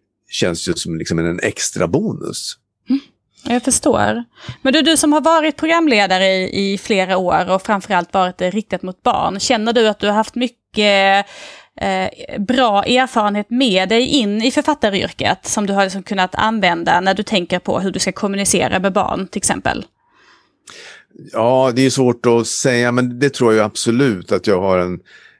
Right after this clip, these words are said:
Speaker 1: en vana vid hur man liksom berättar en historia helt enkelt, och hur man tilltalar naturligtvis också. Och när det gäller bilderböcker också, hur man jobbar med bild kontra ljud och så.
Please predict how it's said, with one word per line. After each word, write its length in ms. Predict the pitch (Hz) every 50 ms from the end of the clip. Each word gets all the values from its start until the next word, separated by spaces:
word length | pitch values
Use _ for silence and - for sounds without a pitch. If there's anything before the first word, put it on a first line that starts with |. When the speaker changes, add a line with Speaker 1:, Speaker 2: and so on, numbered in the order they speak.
| _ _ _ _ _ _ _ _ _ _ _ -
Speaker 1:
en 200 | 107 101 101 107
vana 480 | 101 117 110 98 92 90 90 98 95
vid 200 | 90 90 87 85
hur 80 | 92 90
man 160 | 87 90 87
liksom 220 | 87 85 - 98 85
berättar 300 | 90 85 82 - - 85
en 80 | 85
historia 520 | 90 85 - - 123 127 113 92 85 87 78
helt 180 | 82 87 -
enkelt, 240 | 87 82 80 87 92
och 240 | 101 104 - - 120
hur 80 | 117
man 180 | 110 101 92 85
tilltalar 800 | - - 127 92 71 71 73 - - 147 156 123 92 82 82 85
naturligtvis 500 | 85 85 - - 87 - - 78 - -
också. 320 | 85 80 - - 82 78 - - - - - - _ - - -
Och 60 | - 101
när 80 | 101
det 40 | 98
gäller 140 | 95 92 90
bilderböcker 840 | 90 104 98 90 90 92 90 90 90 117 117 - _ - 110 101 101
också, 640 | 98 95 85 - - - - - - 90 90 87
hur 360 | 85 90 90 78 92 98 95 87
man 180 | 90 90 90
jobbar 360 | 87 95 85 80 85 95 113
med 200 | 117 107 92 90
bild 400 | 80 95 92 87 85 80 - -
kontra 460 | - - 87 80 78 78 - - 85 82
ljud 260 | 82 92 92 87 85
och 80 | 90
så. 200 | 82 - 78 73